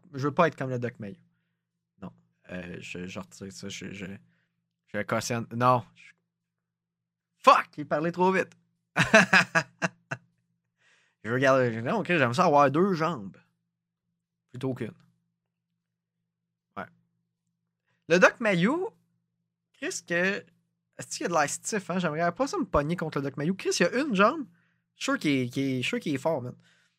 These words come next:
Genre, il faut que le transfert de force soit fait, genre, euh, ailleurs, tu sais.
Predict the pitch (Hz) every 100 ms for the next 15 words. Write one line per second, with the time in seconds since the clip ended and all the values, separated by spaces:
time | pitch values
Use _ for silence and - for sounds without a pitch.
0 | _ _ _ - 127 131 123 120 110 123
1 | 120 104 - 220 233 165 151 151 147 -
2 | 180 180 165 127 120 - 185 175 - -
3 | 113 - 160 151 - - _ _ 117 117
4 | 117 117 - _ 113 107 107 120 117 120
5 | 110 - 120 135